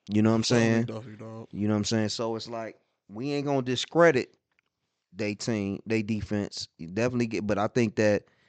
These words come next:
Speaker 1: I think we got enough. I think Lamar got enough to be able to roll on to the Super Bowl, man. So I'm hoping for you. I'm praying for you, man. And it's just, it's on y'all.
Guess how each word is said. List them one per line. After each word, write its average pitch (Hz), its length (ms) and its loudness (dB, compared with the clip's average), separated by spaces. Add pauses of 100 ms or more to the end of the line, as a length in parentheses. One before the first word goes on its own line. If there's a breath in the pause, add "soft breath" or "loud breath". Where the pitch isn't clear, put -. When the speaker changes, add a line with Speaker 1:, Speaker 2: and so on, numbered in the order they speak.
(360)
Speaker 1:
I 101 120 -2
think 110 280 2
we 107 60 2
got 101 220 2
enough. 101 460 2
I 98 100 -4
think 107 280 2
Lamar 101 360 4
got 98 160 -2
enough 101 320 0
to 104 100 -4
be 98 220 0
able 95 160 0
to 95 80 0
roll 95 340 4
on 92 160 2
to 98 100 -4
the 82 80 -6
Super 92 320 -4
Bowl, 85 280 2
man. 85 300 -4 (440 soft breath)
So 95 320 6
I'm 98 140 4
hoping 117 320 4
for 117 180 6
you. 110 160 8
I'm 95 80 6
praying 113 360 0
for 104 180 -4
you, 104 100 -2
man. 104 300 -2
And 98 140 -4
it's 101 100 -8
just, 101 180 -10
it's 90 160 -10
on 120 180 -4
y'all. 143 420 -12